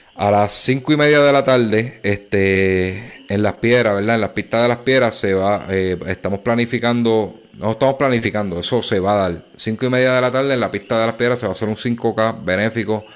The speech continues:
para Berti, este, y su esposa. Su esposa, pues, lamentablemente sufrió un, un derrame, este, y, y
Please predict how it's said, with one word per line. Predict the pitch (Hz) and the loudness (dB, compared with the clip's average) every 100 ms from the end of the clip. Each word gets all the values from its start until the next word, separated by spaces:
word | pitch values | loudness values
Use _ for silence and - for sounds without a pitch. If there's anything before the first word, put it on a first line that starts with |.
| - - - | -20 -20 -8
para | 92 92 92 | -4 0 0
Berti, | 120 120 - 113 113 - - - - - | 0 -2 -4 -6 -6 -20 -20 -20 -18 -8
este, | 90 87 - 90 90 87 87 - | -8 -6 -2 0 0 0 -2 -6
y | 90 | -8
su | - 92 | -8 -10
esposa. | - 113 120 117 113 113 | -6 0 0 0 -6 -10
Su | - 92 | -12 -12
esposa, | - 92 113 101 | -8 -8 -4 -4
pues, | 104 101 | -2 -2
lamentablemente | 95 92 87 92 - 98 104 - 104 | -2 -6 -6 -4 -4 -2 -4 -6 -6
sufrió | 98 87 92 95 | -6 -6 -4 -2
un, | 98 110 104 90 - 90 | -2 -4 -6 -10 -12 -12
un | 92 | -6
derrame, | 101 104 107 107 101 107 _ _ - - - | -4 -2 -4 -4 -8 -12 _ _ -20 -20 -14
este, | 90 90 _ 90 85 85 82 82 80 - - | -12 -12 _ -8 -6 -6 -6 -8 -10 -12 -12
y, | 85 82 80 - | -8 -8 -8 -12
y | - 80 80 - | -12 -10 -10 -12